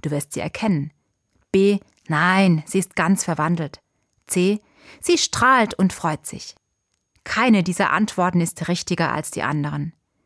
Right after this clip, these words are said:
Welche Antwort ich wähle, hängt ab von meinen Erlebnissen und meinem Bibelverständnis. Das Gute daran ist, man kommt ins Gespräch miteinander, über das eigene Leben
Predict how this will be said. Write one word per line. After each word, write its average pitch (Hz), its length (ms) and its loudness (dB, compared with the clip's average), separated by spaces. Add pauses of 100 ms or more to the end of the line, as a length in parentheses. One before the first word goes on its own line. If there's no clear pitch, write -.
(380)
Welche 240 300 0
Antwort 254 360 -2
ich - 180 -8
wähle, 233 380 2 (220)
hängt - 340 0
ab 202 180 -10
von 180 180 0
meinen 170 200 0
Erlebnissen 196 680 0
und 175 160 0
meinem 170 260 0
Bibelverständnis. 160 880 -6 (840)
Das - 220 -4
Gute 277 280 -2
daran 190 280 2
ist, - 300 -6 (440)
man 254 180 2
kommt 254 280 0
ins 247 240 2
Gespräch 233 480 -2
miteinander, 156 640 0 (520)
über 190 160 4
das 185 180 0
eigene 175 320 2
Leben 175 480 2